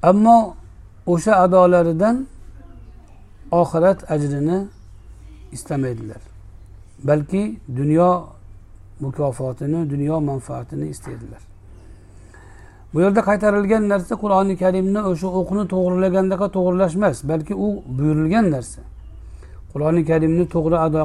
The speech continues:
qilish, to'g'ri tilovat qilish, to'g'ri ma'no aytish, Qur'oni Karimga mohir bo'lish buyurilgan narsa. Qaytarilayotgan narsa bu emas.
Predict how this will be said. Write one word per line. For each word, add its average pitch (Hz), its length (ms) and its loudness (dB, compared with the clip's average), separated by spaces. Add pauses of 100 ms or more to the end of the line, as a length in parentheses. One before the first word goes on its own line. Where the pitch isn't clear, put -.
qilish, 147 300 -2 (120)
to'g'ri 147 280 -2
tilovat 156 500 0
qilish, 151 280 -2 (140)
to'g'ri 156 380 0
ma'no 185 280 2 (140)
aytish, 160 360 -4 (600)
Qur'oni 160 400 -2
Karimga 165 380 2
mohir 160 520 0
bo'lish 185 220 -2
buyurilgan 170 560 0
narsa. 143 260 -4 (460)
Qaytarilayotgan 190 760 0
narsa 202 260 -2
bu 208 60 2
emas. 190 260 2